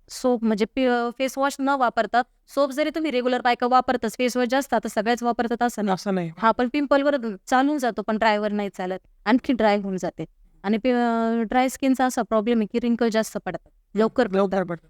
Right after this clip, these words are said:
Speaker 1: ऑइली स्किनचं एक, अ, म्हणजे खरंच ती स्किन त्या मानाने चांगली की ते लव-, लवकर म्हणजे म्हातारपण म्हणतो ना, ते लवकर जाणवत नाही,
Speaker 2: येत
Speaker 1: फक्त
Speaker 2: नाही.
Speaker 1: पिंपलचं तेवढी काळजी घेतली तर स्किन छानच आहे.
Speaker 2: तर, अ, कसं होतं की रेग्युलर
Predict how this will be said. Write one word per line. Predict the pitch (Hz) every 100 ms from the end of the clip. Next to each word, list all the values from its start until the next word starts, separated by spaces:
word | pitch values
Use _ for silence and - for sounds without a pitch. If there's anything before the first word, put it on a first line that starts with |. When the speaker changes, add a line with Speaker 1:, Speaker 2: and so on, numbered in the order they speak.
| -
Speaker 1:
ऑइली | 226 262 269
स्किनचं | - 269 262 262
एक, | 277 269 262
अ, | 254 262
म्हणजे | 247 220 190 220 -
खरंच | 226 240 -
ती | 269
स्किन | - 285 285
त्या | 294
मानाने | 277 277 294
चांगली | 285 294 277
की | 240 254
ते | 247
लव-, | 247 240
लवकर | 240 247 254 294 _ _ -
म्हणजे | 214 240
म्हातारपण | 233 262 269 294
म्हणतो | 294 240 269
ना, | 277 269
ते | 269
लवकर | 277 277
जाणवत | 254 254 254 254 262
नाही, | 269 196
Speaker 2:
येत | 185
Speaker 1:
फक्त | 240
Speaker 2:
नाही. | 277
Speaker 1:
पिंपलचं | 262 - 254 262
तेवढी | 269 269
काळजी | 214 220 214
घेतली | 220 190 214
तर | -
स्किन | - - 240 233 233
छानच | 202 202 -
आहे. | 185 -
Speaker 2:
तर, | 220 220 226
अ, | 214 202 - _ _ -
कसं | 208 233
होतं | 202 - -
की | 214
रेग्युलर | 190 214 190 240 247